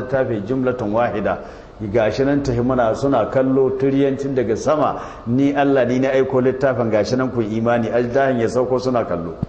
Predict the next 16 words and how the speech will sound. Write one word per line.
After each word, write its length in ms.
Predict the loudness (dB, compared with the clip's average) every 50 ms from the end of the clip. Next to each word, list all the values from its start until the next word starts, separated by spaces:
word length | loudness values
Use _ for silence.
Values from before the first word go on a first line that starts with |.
| -10 -20 -20 -20 -20 -20 -20 -20 -20 -20 -20 -20 -20 -20 -18 -18 -18 -18 -16 -16 -14 -14 -14 -14 -16 -14 -6
Kai 160 | -4 -4 -2
kafiri 400 | 0 0 0 2 0 0 0 0
da 100 | 0 0
taurin 320 | 0 0 0 2 2 0 0
kai 120 | 0 0 0 0
yake 120 | 0 -2
wallahi. 300 | -2 -2 -2 -4 -6 -8 -10 -14 -16 -16 -16 -16 -16 -16 -16 -18 -18 -18 -16 -16 -18 -16 -18 -18 -18 -16 -16 -16 -16 -16 -16 -16 -16 -16 -14 -14 -12 -4 0
Wasu 260 | 2 2 4 4 4
ya 80 | 4 4
faɗi 160 | 2 2 2 2
abin 300 | 2 2 2 0 0 0
da 80 | 0 0 -2 -2 -6 -8 -12 -14 -6 0
ya 160 | 2 2 2
san 240 | 2 2 0 0 0
ba 100 | 0 2 2
za, 300 | 4 4 2 2 0